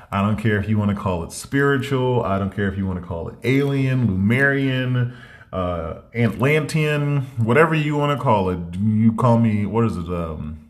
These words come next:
plebeian? What are they, what is it, the aliens called? I don't have their names in my mind right now because I don't talk to them as frequently with the aliens and their names. Uh,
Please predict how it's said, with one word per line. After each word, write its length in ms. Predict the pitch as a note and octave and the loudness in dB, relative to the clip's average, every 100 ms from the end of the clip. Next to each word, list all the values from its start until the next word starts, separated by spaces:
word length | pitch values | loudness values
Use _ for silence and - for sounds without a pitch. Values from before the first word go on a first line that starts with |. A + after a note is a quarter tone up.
| _ _ - - _ _ _ _ | _ _ -20 -20 _ _ _ _
plebeian? 760 | - D3 D3+ D3+ D3+ D3 C#3+ D3+ | -4 0 0 0 0 0 -2 -4
What 140 | D3+ | -4
are 40 | A2 | -2
they, 180 | F2+ | -2
what 300 | E2+ A#2+ B2 | -4 -6 -6
is 120 | G#2+ D#2 | -6 -6
it, 340 | D#2+ - - | -8 -10 -16
the 200 | - - | -18 -12
aliens 460 | A1+ G1+ G1+ G1+ - | -12 -10 -12 -14 -14
called? 400 | - - - - F2 - - | -12 -12 -12 -14 -18 -20 0
I 80 | C#3+ | 4
don't 120 | D#3+ | 6
have 220 | C#3+ B2+ A#2 | 4 4 2
their 80 | G#2+ | 2
names 320 | G#2 G2+ F2+ | 0 0 -2
in 80 | F2+ | -2
my 80 | |
mind 320 | F2+ F2+ F2 E2+ | -4 -4 -4 -6
right 160 | D#2 | -8
now 160 | E2 D#2 | -8 -8
because 340 | D2+ - D#2+ | -10 -10 -6
I 60 | E2+ | -4
don't 200 | E2+ D#2 | -6 -8
talk 320 | D#2 - - | -6 -6 -8
to 60 | - | -10
them 160 | E2 | -8
as 80 | D#2+ | -8
frequently 500 | - D#2+ D#2 - D2 | -8 -10 -10 -12 -12
with 240 | D2 - | -10 -12
the 120 | - C#2+ | -10 -10
aliens 460 | C#2+ D2 D2+ - - | -8 -8 -8 -10 -10
and 140 | - | -10
their 80 | - | -8
names. 400 | - - - - - - - - - _ - | -10 -10 -12 -16 -20 -20 -20 -20 -20 _ -8
Uh, 420 | F2 E2+ E2 | -6 -4 -8